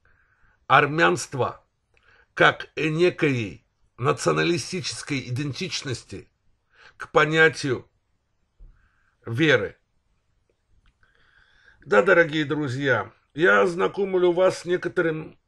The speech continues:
фактами, о которых, возможно, некоторые из вас не знают, об одном уж точно многие не знают.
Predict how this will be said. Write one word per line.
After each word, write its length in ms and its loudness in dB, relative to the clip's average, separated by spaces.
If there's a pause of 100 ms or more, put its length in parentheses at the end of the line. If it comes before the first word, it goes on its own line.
(1300)
фактами, 760 0 (1700)
о 100 -2
которых, 800 2 (160)
возможно, 560 2
некоторые 460 -2
из 80 -4
вас 240 -4
не 100 -6
знают, 540 0 (800)
об 180 0
одном 320 0
уж 140 -6
точно 420 -2
многие 480 -2
не 160 -4
знают. 560 -4